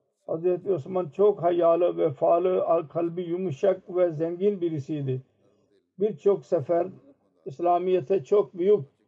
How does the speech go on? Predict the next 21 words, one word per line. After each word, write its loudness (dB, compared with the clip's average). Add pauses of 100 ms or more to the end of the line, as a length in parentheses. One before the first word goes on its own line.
(680)
mal 0
hizmetinde -4
bulundu. -4 (760)
Hazreti -2
Osman'dan -2 (460)
Hazreti -4
Resulullah -2
sallallahu -4
aleyhi -4
ve -4
sellem'in -8
sevgisini -4
şöyle 0
tahmin -4
edebiliriz. -4 (1300)
Peyderpey 0
iki -4
oğul 2
kendisine -2
verdi 0
Resulullah. 0